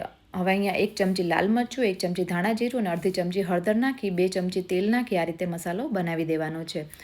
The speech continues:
બહુ ઇઝી મસાલો છે, સિમ્પલ જ કર્યો છે કારણ કે ગળપણ ખટાશ આપણે આગળ એડ કરવાના છીએ એટલે આમાં મેં એડ નથી કરેલું.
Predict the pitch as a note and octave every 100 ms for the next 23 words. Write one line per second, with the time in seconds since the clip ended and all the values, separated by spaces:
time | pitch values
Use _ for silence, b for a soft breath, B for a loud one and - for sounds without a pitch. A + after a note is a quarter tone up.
0 | B G#3 G3+ F3+ A3 A3+ A3+ A3+ A#3+ C#4+
1 | - F#3 F#3 G3+ G#3 - G#3 A3 A3 F#4
2 | - B B G3 F#3+ F#3 F#3+ A#3+ A3 A3
3 | G#3+ G#3+ A3+ - - F3 G3 G#3 F3+ F3+
4 | E3+ F3+ G3+ G#3 E4 - G#3 G#3 F#3 F#3+
5 | F3+ F#3 B3 B3+ F#3+ A3+ - D#3+ D3+ G#3+